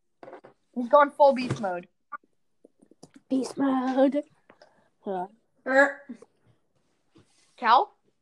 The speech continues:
Speaker 1: your pick?
Speaker 2: Yeah. Um, I'm taking the forest spirit from Princess Mononoke. I'm gonna send
Speaker 1: Okay,
Speaker 2: you some
Speaker 1: never seen that.
Speaker 2: images.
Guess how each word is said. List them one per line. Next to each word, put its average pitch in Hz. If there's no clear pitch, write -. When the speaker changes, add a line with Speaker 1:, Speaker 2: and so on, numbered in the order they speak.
Speaker 1:
your 220
pick? 254
Speaker 2:
Yeah. 220
Um, 254
I'm 294
taking 349
the 233
forest 269
spirit 349
from 240
Princess 294
Mononoke. 226
I'm 247
gonna 277
send 254
Speaker 1:
Okay, -
Speaker 2:
you 220
some 220
Speaker 1:
never 254
seen 247
that. 294
Speaker 2:
images. 349